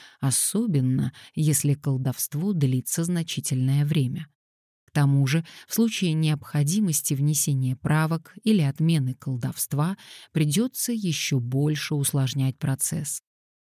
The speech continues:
Воспроизведение в голове уже сделанного ранее для многих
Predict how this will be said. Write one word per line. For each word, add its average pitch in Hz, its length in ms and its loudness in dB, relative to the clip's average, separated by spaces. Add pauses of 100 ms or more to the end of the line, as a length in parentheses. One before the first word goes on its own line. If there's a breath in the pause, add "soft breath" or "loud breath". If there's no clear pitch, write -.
Воспроизведение 147 960 4
в 135 80 -2
голове 139 420 0
уже 143 240 2
сделанного 135 640 0
ранее 156 440 2
для 135 380 0
многих 156 540 0